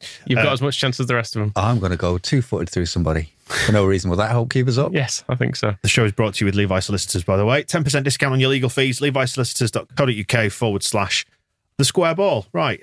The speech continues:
Speaker 2: um, pick that one apart then. We're in the bottom three.
Speaker 1: Mm. All went very wrong very quickly, that, didn't it?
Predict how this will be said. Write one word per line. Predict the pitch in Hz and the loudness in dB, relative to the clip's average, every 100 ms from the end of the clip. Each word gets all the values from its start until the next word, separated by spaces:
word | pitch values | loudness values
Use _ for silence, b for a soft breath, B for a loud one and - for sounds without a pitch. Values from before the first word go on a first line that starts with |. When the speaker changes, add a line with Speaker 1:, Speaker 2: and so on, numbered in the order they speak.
| - | -4
Speaker 2:
um, | 135 131 131 113 - _ | -2 0 0 -2 -4 _
pick | 147 139 | -4 -2
that | 117 | 0
one | 107 | 0
apart | 110 101 98 | 0 0 0
then. | 92 | 0
We're | 104 | 2
in | 117 | 2
the | 113 | 0
bottom | 113 107 | -2 -2
three. | - 117 101 - _ - | 0 0 0 -4 _ -2
Speaker 1:
Mm. | 147 147 110 95 _ _ _ _ _ - - | 0 2 0 -4 _ _ _ _ _ -8 -2
All | 135 | 0
went | 120 110 - | 2 -2 -4
very | 131 123 120 113 | 0 2 2 0
wrong | 110 104 104 | 0 -2 0
very | 104 101 | -2 -2
quickly, | - - - 95 | -4 -14 -12 -8
that, | 117 131 _ | -4 -6 _
didn't | 139 104 | -4 0
it? | 98 | -2